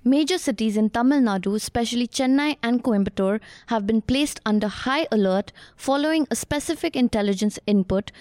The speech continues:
that six terrorists, including a Pakistani national belonging to Lashkar-e-Taiba, have sneaked into the state to carry on terror attacks. Reports suggest that they entered Tamil Nadu by sea from Sri Lanka.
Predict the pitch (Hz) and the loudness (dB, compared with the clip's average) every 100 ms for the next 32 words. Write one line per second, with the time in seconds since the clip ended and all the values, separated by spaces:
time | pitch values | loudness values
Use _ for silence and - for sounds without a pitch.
0 | - - 214 214 - 359 - - 202 180 | -20 -6 -4 -4 -6 -6 -4 -2 0 2
1 | 190 - - 233 233 269 285 277 254 262 | 0 -4 -4 0 2 2 2 2 0 -4
2 | 262 285 - 302 302 262 196 185 - 190 | -2 -4 -2 0 4 4 2 -2 -2 0
3 | 214 - - - 247 262 285 311 294 262 | -2 -6 -16 -2 2 4 4 4 4 2
4 | 240 - - 294 294 - 208 180 185 208 | 0 -2 0 0 0 -2 -2 0 0 -2
5 | - - - 214 - 269 294 - 320 285 | -8 -10 -4 -4 0 2 2 2 0 2
6 | 254 269 - 220 202 - 226 254 240 254 | 0 -2 -2 -2 -2 -4 -4 -2 0 2
7 | 240 233 - 214 202 208 202 185 165 - | 2 0 0 0 0 0 -2 -4 -4 -8
8 | - - _ - - - - 247 262 311 | -16 -18 _ -20 -20 -20 -6 -2 0 0
9 | 381 - 254 208 208 - 208 196 - 240 | 0 -2 -2 0 -2 -2 -4 -2 -4 0
10 | 254 320 285 294 233 208 196 185 190 180 | 0 0 -2 0 2 2 2 0 -2 -2
11 | 185 - 277 285 320 - 214 233 - 202 | -4 -2 0 0 -2 -2 0 0 0 0
12 | 180 175 - | 0 -4 -6